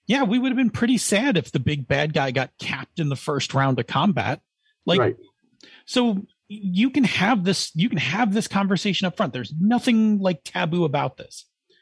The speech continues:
Speaker 1: Now, if you do have the conversation and everybody's on board with it and is like, "Yeah, you know what? If, you know, if you gotta fudge every now and then, like, you know, do what you gotta do. Like, make it, you know, make the game good, you know, make it good for all of us."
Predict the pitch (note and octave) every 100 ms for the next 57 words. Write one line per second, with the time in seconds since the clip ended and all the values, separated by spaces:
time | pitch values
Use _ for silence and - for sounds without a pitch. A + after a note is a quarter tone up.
0 | - _ _ - G3+ F3 A2 - _ _
1 | G3+ - F3+ C#3+ B3 B3+ D#3 C3+ B2 A2+
2 | A#2+ A2 B2 A#2 F3 _ _ D#3 D#3+ D#3+
3 | D#3 D#3+ C#3 C3+ B2+ A#2 C#3+ F#3+ C3 C#3+
4 | D#3 D#3 G3 G3+ F4 F#3 E3+ G#3 G3+ A#3
5 | G#3 F#3 - G#3+ C4 B3+ A#3+ A#3+ B3 -
6 | A#3+ G#3 - - G#3+ A3+ A3+ A3+ A#3 A#3+
7 | A#3+ A#3 - C4+ A#3+ A3+ G3+ _ _ -
8 | A#3+ B3+ C4 B3+ C4+ C3+ A2 C3+ - F3+
9 | F#3+ F#3 G3 D#3+ F3 G#3+ F#3+ A3 G3 A3
10 | G#2+ - _ _ _ - E3 D3+ C#3+ F#3
11 | A3 A3+ F3 G3 F#3+ A#2+ - - -